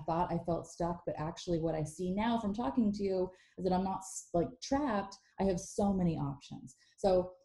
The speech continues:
I am my ideal client because those are all pain points that I, I had so close to me. So when I was writing it, it was really important to me too. Like, when it says, like, I, somehow I wrote about, like, it's just one woman's life.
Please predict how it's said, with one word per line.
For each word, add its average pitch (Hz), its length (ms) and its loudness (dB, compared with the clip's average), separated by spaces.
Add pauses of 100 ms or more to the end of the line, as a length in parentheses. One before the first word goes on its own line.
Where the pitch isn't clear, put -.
(140)
I 233 140 4
am 208 300 6
my 180 160 2
ideal 170 340 2
client 165 380 -2
because 180 240 2
those 190 240 4
are 220 100 2
all 180 260 2
pain 175 420 0
points 233 340 4
that - 140 0
I, 160 420 0 (220)
I 170 80 0
had 165 420 0
so 156 480 0
close 156 420 -2
to 156 60 -2
me. 147 220 -2 (600)
So 170 560 2 (160)
when 196 180 4
I 202 140 6
was 175 160 2
writing 208 360 2
it, 180 140 -2
it 185 80 0
was 175 180 0
really 240 300 4
important 214 440 2
to 196 100 -2
me 170 220 2
too. 165 180 0
Like, 160 180 2
when 165 100 2
it 151 120 -4
says, 160 280 -2
like, 151 160 -2 (720)
I, 151 60 -2 (220)
somehow 156 500 -2
I 143 120 -2
wrote 143 200 -2
about, 143 240 -4 (120)
like, 147 140 -6
it's 143 140 -6
just 156 120 -4
one 156 220 2
woman's 147 560 2
life. 165 340 0